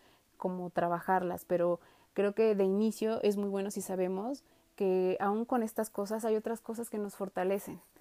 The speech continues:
y que no lo es todo. No podemos, eh, ser personas que no tengan miedo hacia algunas cosas. Todos tenemos, eh, miedo y, y el miedo es una de las emociones, pues, más, eh, primarias que tenemos y es una emoción,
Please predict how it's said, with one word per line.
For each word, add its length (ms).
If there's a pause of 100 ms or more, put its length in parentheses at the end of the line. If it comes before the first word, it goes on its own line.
(300)
y 140
que 160
no 260
lo 140
es 160
todo. 340 (340)
No 140
podemos, 880 (220)
eh, 180
ser 300
personas 540
que 120
no 140
tengan 800
miedo 380
hacia 220
algunas 320
cosas. 360
Todos 240
tenemos, 460
eh, 160 (220)
miedo 360
y, 220 (380)
y 80
el 140
miedo 240
es 140
una 200
de 60
las 200
emociones, 540
pues, 160
más, 300 (400)
eh, 760
primarias 640
que 120
tenemos 440
y 40
es 120
una 140
emoción, 520